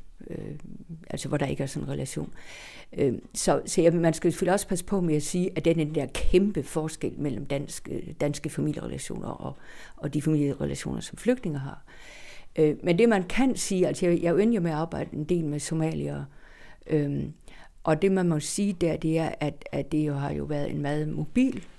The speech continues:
befolkningsgruppe, som har levet i nogle omgivelser, der, hvor der har været sådan ret prekære, hvor man altså blandt andet har bevæget sig meget rundt for at, og, hvad skal vi sige, klare sig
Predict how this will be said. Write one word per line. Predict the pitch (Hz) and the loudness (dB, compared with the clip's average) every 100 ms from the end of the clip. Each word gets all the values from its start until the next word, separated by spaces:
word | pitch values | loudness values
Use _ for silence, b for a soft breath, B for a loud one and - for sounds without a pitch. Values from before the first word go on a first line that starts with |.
| - | -4
befolkningsgruppe, | 175 196 185 170 170 - 175 170 170 B B B | -4 -2 -4 -4 -4 -4 -4 -4 -8 B B B
som | B - 160 147 - | B -4 -2 -2 -4
har | 147 147 143 143 B B B - | -6 -4 -4 -8 B B B -4
levet | 165 180 185 | 0 2 2
i | 170 | 0
nogle | 151 147 147 143 - | 0 0 -2 -4 -2
omgivelser, | 165 170 160 160 - | 0 0 -2 -4 -6
der, | - | -6
hvor | - | -6
der | 147 | -4
har | 143 135 | -6 -4
været | 147 - | -6 -6
sådan | 160 151 | -8 -8
ret | - - | -10 -8
prekære, | - 139 - 190 170 | -6 -4 -2 -2 -2
hvor | 151 | -6
man | 147 143 143 - 156 156 | -6 -4 -6 -8 -12 -10
altså | - - | -8 -8
blandt | - - - | -8 -6 0
andet | 180 220 | 2 2
har | 123 | -2
bevæget | - 156 160 151 | -6 -2 0 0
sig | - | -2
meget | 160 165 165 | -2 -2 -2
rundt | 196 - | -4 -6
for | - | -8
at, | - - 143 B B B B - | -8 -10 -12 B B B B -12
og, | - 57 - | -8 -8 -8
hvad | - | -10
skal | - - | -10 -10
vi | - | -8
sige, | - | -6
klare | - 180 233 | -2 -2 -2
sig | 208 165 | -4 -6